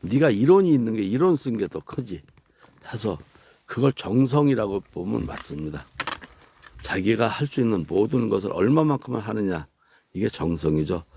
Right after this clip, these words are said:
얼마만큼 바쳤느냐가 아니라, 그리고 돈을 안 바쳐도 마음이 간절했느냐, 이게 아마도 부처님의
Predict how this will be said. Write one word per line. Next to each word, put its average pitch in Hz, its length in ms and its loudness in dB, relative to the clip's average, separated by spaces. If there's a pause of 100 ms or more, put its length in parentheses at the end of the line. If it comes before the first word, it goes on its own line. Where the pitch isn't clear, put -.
(220)
얼마만큼 131 600 2
바쳤느냐가 87 680 -6
아니라, 80 320 -6 (760)
그리고 98 380 0
돈을 156 420 2
안 131 180 0
바쳐도 147 480 0 (300)
마음이 120 580 2 (560)
간절했느냐, 131 960 0 (680)
이게 92 240 0
아마도 92 580 0 (380)
부처님의 85 520 -2